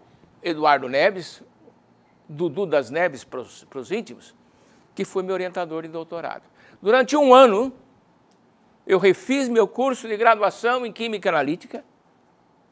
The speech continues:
assistindo às aulas teóricas e fazendo as aulas práticas. A única que ele me liberou foi de qualitativa.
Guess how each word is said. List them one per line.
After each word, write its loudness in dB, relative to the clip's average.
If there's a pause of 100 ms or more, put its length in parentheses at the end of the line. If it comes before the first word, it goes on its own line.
(1500)
assistindo -2
às 2
aulas 6
teóricas 4
e -6
fazendo 0
as 0
aulas 6
práticas. -2
A 4
única -2
que -4
ele -2
me -8
liberou -4
foi -10
de -16
qualitativa. -12